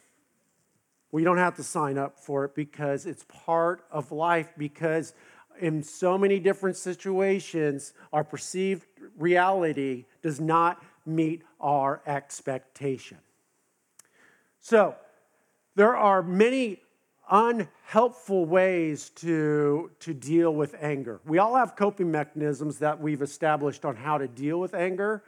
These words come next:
but many of them are, are not helpful. They're not biblical. They are not healthy.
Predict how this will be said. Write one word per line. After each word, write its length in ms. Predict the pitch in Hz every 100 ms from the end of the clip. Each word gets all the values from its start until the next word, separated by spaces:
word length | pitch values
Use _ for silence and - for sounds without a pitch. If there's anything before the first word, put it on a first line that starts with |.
| _ _ _ _ -
but 320 | 160 165 - - _
many 380 | 160 196 247 240
of 180 | 175 151
them 220 | 170 170
are, 500 | 185 156 151 147 143 -
are 120 | 156 156
not 360 | 175 175 -
helpful. 520 | - 170 170 - 143
They're 140 | 131 143
not 300 | 160 165 127
biblical. 520 | 165 151 - 143 131
They 200 | 135 143
are 140 | 135 - - -
not 380 | 151 156 156 156 _ _
healthy. 580 | - 160 151 143 - 101